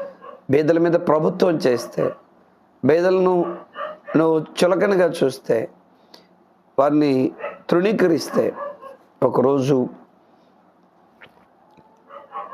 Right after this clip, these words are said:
మరి అవి దూరం అయిపోయినప్పుడు మనుషులు కూడా నీకు దూరం అయిపోతారు. ఇక మందు ధనవంతులైన వారు గర్విష్ఠులు కాక,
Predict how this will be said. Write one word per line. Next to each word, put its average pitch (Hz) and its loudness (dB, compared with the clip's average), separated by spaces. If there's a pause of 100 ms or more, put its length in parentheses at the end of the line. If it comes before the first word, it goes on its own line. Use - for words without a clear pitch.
(200)
మరి 127 0
అవి 123 2
దూరం 151 2
అయిపోయినప్పుడు 143 0 (560)
మనుషులు 123 0
కూడా 123 0
నీకు 120 0
దూరం 113 0
అయిపోతారు. - -4 (420)
ఇక 120 0
మందు 123 2
ధనవంతులైన 135 0
వారు 139 0 (560)
గర్విష్ఠులు 139 2
కాక, 135 -2